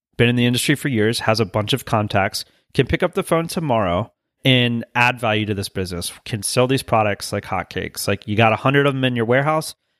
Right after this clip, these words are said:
ninety of them are gone tomorrow because that person comes into your business and says, "Hey, this is a great product.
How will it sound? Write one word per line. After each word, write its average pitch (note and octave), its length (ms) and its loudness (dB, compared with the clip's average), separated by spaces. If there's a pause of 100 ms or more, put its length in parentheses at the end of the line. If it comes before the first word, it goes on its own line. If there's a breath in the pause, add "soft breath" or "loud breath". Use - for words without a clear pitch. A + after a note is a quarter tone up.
(120)
ninety C3+ 400 2
of C3 100 2
them A#2 160 -2
are G#2+ 80 0
gone G#2 220 0
tomorrow F#2+ 360 -4
because G2+ 300 -6
that A#2+ 160 2
person C3 300 -4
comes A#2+ 220 -2
into A#2+ 120 -2
your G2+ 100 0
business A2 340 0
and - 80 2
says, G2+ 240 2
"Hey, A2+ 300 0 (360)
this C3 200 2
is E3 100 -2
a F3 60 0
great E3+ 260 0
product. B2+ 420 -2